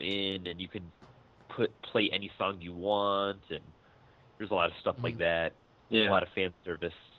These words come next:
Speaker 3: But then the,
Speaker 2: Mm.
Speaker 3: the, just the remix tracks on the stages themselves are fantastic, too.
Speaker 1: Yeah.
Speaker 3: <clears throat>
Speaker 1: I used to mow lawns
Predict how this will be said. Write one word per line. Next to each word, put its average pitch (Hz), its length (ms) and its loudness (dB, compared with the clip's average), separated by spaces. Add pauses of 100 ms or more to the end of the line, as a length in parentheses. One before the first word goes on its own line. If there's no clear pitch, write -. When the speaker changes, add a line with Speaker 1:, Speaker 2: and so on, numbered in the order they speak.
(1500)
Speaker 3:
But 117 100 4
then 165 140 6
the, 131 180 8
Speaker 2:
Mm. 110 100 -2
Speaker 3:
the, 117 80 2
just 127 300 0
the 127 120 8
remix 123 300 6 (100)
tracks - 500 2
on 104 240 2
the 101 140 0
stages 98 340 6
themselves 95 480 2
are 85 60 0
fantastic, 85 680 -4
too. 92 220 0 (460)
Speaker 1:
Yeah. 85 300 0 (220)
Speaker 3:
<clears throat> - 240 -12 (2250)
Speaker 1:
I - 40 -4
used 123 260 0
to 123 80 -2
mow 107 240 4
lawns 90 580 2